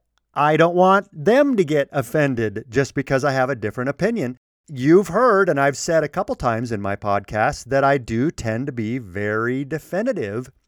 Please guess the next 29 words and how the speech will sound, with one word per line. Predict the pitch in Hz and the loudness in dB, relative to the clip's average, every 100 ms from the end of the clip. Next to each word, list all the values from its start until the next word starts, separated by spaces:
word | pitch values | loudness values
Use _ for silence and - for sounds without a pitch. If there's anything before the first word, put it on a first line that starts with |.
| _ _ _ _ | _ _ _ _
and | - 123 123 123 139 147 _ _ _ _ - | -2 0 0 -2 -4 -10 _ _ _ _ -12
direct | 123 220 277 208 - - - _ _ _ _ _ | 2 4 6 2 -4 -18 -20 _ _ _ _ _
in | 165 170 | -2 0
my | 147 131 131 131 135 | 0 2 2 0 -2
opinion. | 135 - 139 147 117 87 82 _ _ _ | -6 -4 0 0 -2 -6 -16 _ _ _
So | - 135 117 107 104 - _ _ _ _ | -2 2 4 4 0 -6 _ _ _ _
I | 147 156 | 2 2
hope | 127 165 233 - - _ | 6 6 6 0 -20 _
that | 127 143 | 2 4
I | 147 | 4
can | 147 | 0
find | 135 139 147 147 | 2 2 2 0
people | 139 147 156 151 | -4 -2 0 0
that | 135 | 2
I | 131 | 0
can | 123 120 | 0 -6
talk | - 135 139 - | -2 0 0 -4
to | 147 139 139 - _ _ - | -4 -4 -4 -10 _ _ -10
more | 113 127 139 143 147 - _ _ _ | -2 2 2 2 -2 -8 _ _ _
about | 131 104 123 143 180 | -4 0 4 4 4
the | 175 | -4
things | - 185 190 165 | -2 -4 -2 -6
that | |
we | 170 175 | -2 -2
disagree | 180 175 151 165 170 | -2 -6 -6 -4 -2
with, | 185 - | -4 -6
'cause | 131 | -6
I | 120 113 | -6 -6
think | - 156 | -6 -8